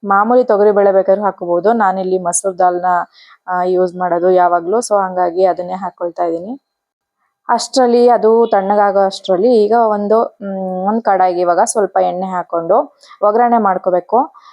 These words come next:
ಸಾಂಬಾರ್ಗೆ. So ಹಂಗಾಗಿ ಇಲ್ಲಿ ನಾನು ಸಾಸಿವೆನ ಹಾಕೊಳ್ತಾ ಇದೀನಿ. ಹಾಗೆ ಕಟ್ ಮಾಡಿರುವಂತ ಸ್ವಲ್ಪ ಈರುಳ್ಳಿ, ಸ್ವಲ್ಪ ಕರ್ಬೇವಿನ ಸೊಪ್ಪು ಇಷ್ಟನ್ನು ಹಾಕೊಳ್ತಾ ಇದೀನಿ. ಹಾಕೊಂಡು ಚೆನ್ನಾಗಿ ಫ್ರೈ ಮಾಡ್ಕೋಬೇಕು. ಬೆಳ್ಳುಳ್ಳಿ ಬೇಕು ಅಂದ್ರೂ ಇದಕ್ಕೆ ಹಾಕೋಬಹುದು ಒಗ್ಗರಣೆಗೆ.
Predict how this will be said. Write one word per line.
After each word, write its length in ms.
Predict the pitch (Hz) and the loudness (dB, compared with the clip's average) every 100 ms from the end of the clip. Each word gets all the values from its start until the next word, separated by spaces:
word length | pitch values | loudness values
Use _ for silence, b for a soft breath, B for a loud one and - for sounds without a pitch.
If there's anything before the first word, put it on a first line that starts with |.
| B | B
ಸಾಂಬಾರ್ಗೆ. 560 | - 226 202 202 190 190 | -4 -2 0 -2 -2 -4
So 160 | 226 220 | -2 -2
ಹಂಗಾಗಿ 640 | 202 202 196 185 247 262 | -2 0 0 0 -2 0
ಇಲ್ಲಿ 460 | 208 285 311 _ - | 0 -2 -4 _ -8
ನಾನು 200 | 208 226 | -4 -2
ಸಾಸಿವೆನ 520 | 220 190 190 196 190 | 0 0 0 -2 -2
ಹಾಕೊಳ್ತಾ 480 | 190 180 190 175 175 | -2 -2 -2 -2 0
ಇದೀನಿ. 220 | 175 190 | 0 0
ಹಾಗೆ 320 | 226 190 180 190 | -2 -2 0 0
ಕಟ್ 260 | 190 170 | -2 -4
ಮಾಡಿರುವಂತ 440 | 180 175 180 175 185 | -6 -4 -4 -4 -4
ಸ್ವಲ್ಪ 260 | 180 185 196 | -4 -4 -2
ಈರುಳ್ಳಿ, 460 | 208 208 214 226 | 0 2 2 0
ಸ್ವಲ್ಪ 240 | 254 208 190 | -2 -6 -4
ಕರ್ಬೇವಿನ 360 | 190 175 180 | -4 -4 -6
ಸೊಪ್ಪು 280 | 175 170 226 | -8 -8 -4
ಇಷ್ಟನ್ನು 340 | 220 - 190 185 | -4 -6 -8 -8
ಹಾಕೊಳ್ತಾ 440 | 175 180 175 175 | -8 -6 -6 -6
ಇದೀನಿ. 260 | 170 175 233 277 b b b b - | -6 -6 -6 -8 b b b b -4
ಹಾಕೊಂಡು 360 | 247 247 233 | -2 0 0
ಚೆನ್ನಾಗಿ 360 | 240 208 190 185 | 0 0 -2 -2
ಫ್ರೈ 220 | - 185 | -2 0
ಮಾಡ್ಕೋಬೇಕು. 560 | 185 185 180 170 170 226 | 0 -2 -2 -4 -2 0
ಬೆಳ್ಳುಳ್ಳಿ 400 | 196 196 202 202 | 0 2 2 2
ಬೇಕು 300 | 185 180 190 | 0 0 -2
ಅಂದ್ರೂ 220 | 185 196 | -2 -2
ಇದಕ್ಕೆ 240 | 196 - | -4 -4
ಹಾಕೋಬಹುದು 680 | 247 - 180 180 170 170 196 | -4 -2 -4 -4 -4 0 0
ಒಗ್ಗರಣೆಗೆ. 720 | 170 170 170 160 196 233 _ | 0 -2 -4 -2 -2 -4 _